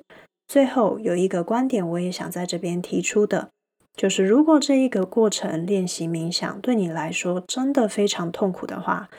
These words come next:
其实你也没有非要冥想不可。我个人对于冥想的想法，如同前面所说的，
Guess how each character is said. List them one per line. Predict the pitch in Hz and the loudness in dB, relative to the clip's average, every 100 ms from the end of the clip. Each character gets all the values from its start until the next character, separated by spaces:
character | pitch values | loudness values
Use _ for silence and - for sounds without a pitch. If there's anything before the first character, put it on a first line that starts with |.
| - - - | -20 -20 -6
其 | - | 0
实 | 214 226 | 2 4
你 | 214 202 | 4 4
也 | 185 | 4
没 | 170 | 0
有 | 165 - | -4 -6
非 | - - 208 | -4 0 2
要 | 226 214 | 2 2
冥 | 165 156 165 | 0 -2 -4
想 | - 175 - | -6 -8 -8
不 | - | -10
可。 | - - - _ _ _ _ - | -8 -8 -10 _ _ _ _ 0
我 | 202 | 4
个 | 277 311 | 8 8
人 | 254 214 | 8 4
对 | 233 214 | 4 4
于 | 190 | 2
冥 | 180 180 | 0 0
想 | 208 202 175 | -2 -2 -2
的 | |
想 | 175 - 175 | -4 -4 -4
法， | 185 190 - | -2 -4 -4
如 | 220 190 | -6 -6
同 | 185 185 | -2 -2
前 | 180 - | -2 -2
面 | 180 202 | 2 2
所 | 190 - | 0 -4
说 | - 202 190 | -2 0 2
的， | 170 - | 0 -4